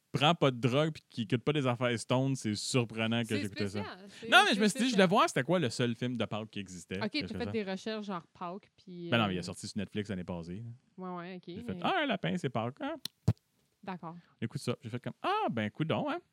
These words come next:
Speaker 1: On va faire autre chose en même
Speaker 2: Ouais,
Speaker 1: temps.
Speaker 2: c'est ça.
Speaker 1: <laughs>
Speaker 2: On va
Speaker 1: En
Speaker 2: passer à
Speaker 1: bref.
Speaker 2: un autre appel.
Speaker 1: Ah, en bref, quelque chose. Fait que toi, t'as pas cru au lapin de Pâques ?
Speaker 2: Mais non. T'as
Speaker 1: Moi non
Speaker 2: cru à
Speaker 1: plus.
Speaker 2: ça, toi ?
Speaker 1: Non, mais on avait pas ça quand on était
Speaker 2: Non,
Speaker 1: jeunes,
Speaker 2: mais
Speaker 1: nous
Speaker 2: c'est
Speaker 1: autres,
Speaker 2: ça,
Speaker 1: lapin de
Speaker 2: c'est quoi
Speaker 1: Pâques.
Speaker 2: cette affaire-là ?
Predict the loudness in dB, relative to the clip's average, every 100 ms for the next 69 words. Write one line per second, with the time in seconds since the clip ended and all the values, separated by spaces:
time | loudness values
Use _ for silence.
0 | -20 -20 -10 -2 0 2 4 2 2 0
1 | 2 2 2 0 0 2 4 4 4 2
2 | 10 10 12 10 8 2 0 -6 0 2
3 | 4 2 0 -8 -12 -10 0 2 4 2
4 | 0 0 -2 0 0 -4 -6 _ _ _
5 | _ -4 -4 -2 0 0 0 -6 -6 -4
6 | -2 -2 -4 -4 -8 -12 _ -8 -6 -6
7 | -10 0 4 4 6 4 4 6 6 6
8 | 6 6 6 6 4 2 -2 -2 -2 0
9 | 2 2 2 2 0 0 -2 -2 0 -2
10 | -4 -10 -14 -12